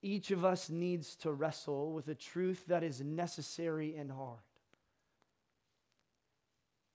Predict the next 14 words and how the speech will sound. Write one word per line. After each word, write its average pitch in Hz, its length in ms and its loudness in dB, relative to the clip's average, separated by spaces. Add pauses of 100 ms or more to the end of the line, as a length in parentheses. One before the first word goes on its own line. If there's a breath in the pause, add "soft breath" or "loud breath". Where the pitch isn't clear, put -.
(540)
Answering 202 600 0
the 180 80 0
question, 170 880 -2
"Who 226 260 2
is 190 320 0
the 180 120 2
Lord 170 460 2
of 147 240 -2
our 147 160 0
life?" - 480 -10 (3000)
And 160 140 0
if 151 140 0
it's - 260 -6
us, 170 720 -4